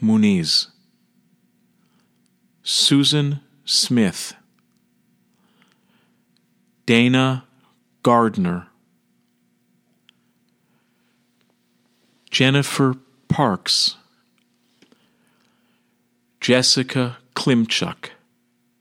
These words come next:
Rhonda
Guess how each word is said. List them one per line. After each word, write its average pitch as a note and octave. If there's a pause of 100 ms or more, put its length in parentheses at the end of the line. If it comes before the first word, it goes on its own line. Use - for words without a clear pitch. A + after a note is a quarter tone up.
(1700)
Rhonda B2